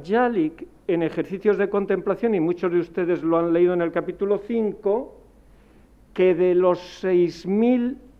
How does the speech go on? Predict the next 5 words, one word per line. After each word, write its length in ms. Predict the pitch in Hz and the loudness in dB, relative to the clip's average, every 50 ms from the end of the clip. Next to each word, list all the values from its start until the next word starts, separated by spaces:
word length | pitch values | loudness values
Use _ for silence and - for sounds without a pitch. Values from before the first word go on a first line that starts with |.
| - _ _ - | -20 _ _ -6
presos 720 | - 180 196 208 196 - - - - - 135 123 120 - - - - - _ _ _ _ - - - - _ - - - - - - - | -4 0 0 0 0 -2 -6 -12 -18 -20 -20 -20 -20 -20 -20 -20 -20 -20 _ _ _ _ -20 -20 -20 -20 _ -20 -20 -20 -20 -20 -14 -4
que 180 | - 170 156 160 | 2 4 6 6
hubo 600 | 175 208 233 226 208 156 139 147 143 131 143 180 - _ _ _ _ _ - - - - - _ _ | 6 6 6 4 2 -2 -4 -8 -10 -10 -14 -20 -20 _ _ _ _ _ -20 -20 -20 -20 -20 _ _
en 260 | - 175 165 165 156 160 | -2 -2 0 0 0 -2
aquel 720 | 156 156 151 - - - 190 196 202 196 202 220 - | -2 -2 -4 -8 -4 0 2 4 4 4 2 0 -4